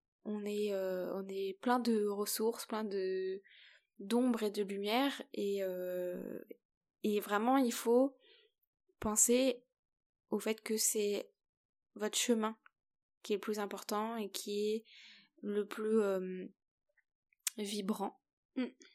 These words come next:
Speaker 1: C'est pas l'objectif final, même s'il est cool à atteindre, essayez aussi de profiter de ce chemin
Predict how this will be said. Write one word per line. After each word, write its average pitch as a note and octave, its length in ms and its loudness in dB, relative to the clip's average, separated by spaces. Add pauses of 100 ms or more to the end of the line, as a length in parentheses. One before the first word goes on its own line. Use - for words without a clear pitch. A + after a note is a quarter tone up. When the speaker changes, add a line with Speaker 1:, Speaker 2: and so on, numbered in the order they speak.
(360)
Speaker 1:
C'est G#3+ 180 0
pas A#3 180 6
l'objectif A3 920 2
final, A3 600 0 (360)
même G#3 240 0
s'il F#3+ 540 -2
est F3+ 100 0
cool G#3 480 -2
à F#3+ 160 -4
atteindre, A#3+ 480 -2 (580)
essayez A3 320 4
aussi A3 200 4
de A3+ 60 -10
profiter A3 440 2
de G#3+ 120 0
ce G#3 160 0
chemin A3 500 2